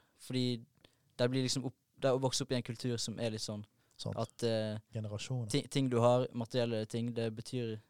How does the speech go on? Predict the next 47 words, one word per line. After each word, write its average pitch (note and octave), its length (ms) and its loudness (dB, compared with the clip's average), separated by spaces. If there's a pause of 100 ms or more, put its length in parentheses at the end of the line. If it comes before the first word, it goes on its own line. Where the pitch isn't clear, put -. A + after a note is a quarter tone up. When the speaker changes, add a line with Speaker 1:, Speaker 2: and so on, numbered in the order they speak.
(160)
Speaker 1:
ganske A2+ 240 -4
masse. G#2+ 340 -2 (140)
Speaker 2:
Mm. A2 280 -4 (200)
Speaker 1:
Eller A2+ 100 -4
folk A#2 180 -4
later A2 280 2
som A2+ 100 0
at G2 60 -8
det - 80 -14
betyr G#2 200 -4
ganske G2+ 180 -6
masse, G#2 140 -6
i G#2+ 40 -6
hver, G#2 200 -6
hvert A2 120 -6
fall. G#2+ 180 -8 (240)
Speaker 2:
Ja. A2 200 -6 (440)
Speaker 1:
Så - 100 -6
da, A#2+ 200 4
da B2 80 2
får B2+ 240 4
folk, A#2+ 380 0
eh, A2 180 0
et A2 120 -4
inntrykk A2 280 -6
av G#2 120 0
at - 80 -10
de G#2+ 180 -4
trenger G#2 460 -6 (200)
Speaker 2:
Burger. A#3 460 -2 (180)
Ja. A2+ 180 -2 (140)
Speaker 1:
å A2 80 -2
ha A2+ 140 6
masse A2 240 -2
ting. A2 260 -4
Speaker 2:
Ja, B2 160 2
det E3+ 100 6
er C#3 120 2
sant. - 1700 -4
Speaker 1:
<laughs> - 20 -
Faen, C#3 140 4
det C#3 120 8
skal A2 180 -2
bety. A2 160 -2 (580)
Speaker 2:
<laughs> - 540 -14
Nei, B2 260 -2
bare, B2 240 0